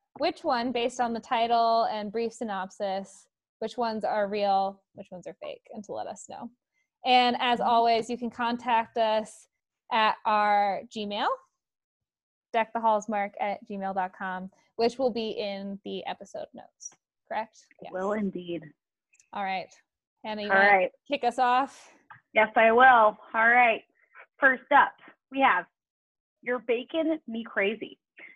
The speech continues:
Speaker 2: Cleo Morelli, an aspiring Portland chef, tries to win a food truck competition while the competition tries to win her heart.
Speaker 1: Amazing.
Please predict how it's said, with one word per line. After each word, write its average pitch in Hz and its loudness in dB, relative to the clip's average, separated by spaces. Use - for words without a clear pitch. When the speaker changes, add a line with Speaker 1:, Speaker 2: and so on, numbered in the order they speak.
Speaker 2:
Cleo 311 8
Morelli, 208 4
an 214 -6
aspiring 220 -2
Portland 233 -8
chef, 180 0
tries 226 2
to 320 -2
win 247 -2
a 247 -6
food 233 -12
truck - -2
competition 190 -4
while 202 6
the 208 2
competition 233 2
tries 185 6
to 208 -8
win 175 -4
her 196 2
heart. 120 0
Speaker 1:
Amazing. 202 -10